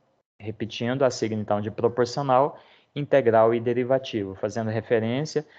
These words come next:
às ações, à ação de controle proporcional ao erro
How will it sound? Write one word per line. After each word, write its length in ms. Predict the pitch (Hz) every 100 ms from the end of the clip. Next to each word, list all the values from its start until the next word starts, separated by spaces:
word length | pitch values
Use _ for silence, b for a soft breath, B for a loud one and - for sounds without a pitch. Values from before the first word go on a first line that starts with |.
| B B
às 240 | - 127 113
ações, 460 | 110 - 117 117 113
à 220 | 113 113
ação 380 | 110 - 139 131
de 100 | 123
controle 720 | 123 113 110 113 110 107 104 _ _ _ _ _
proporcional 760 | 156 170 170 127 - 113 110 110
ao 200 | 110 117
erro 480 | 135 175 185 202